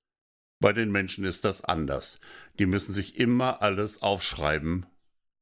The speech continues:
und dafür hatten sie das Buch erfunden. Hier schreiben sie dann alles rein, was sie wissen.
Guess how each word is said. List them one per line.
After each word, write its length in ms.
und 440
dafür 280
hatten 200
sie 140
das 180
Buch 240
erfunden. 480
Hier 180
schreiben 380
sie 160
dann 160
alles 320
rein, 400
was 180
sie 140
wissen. 380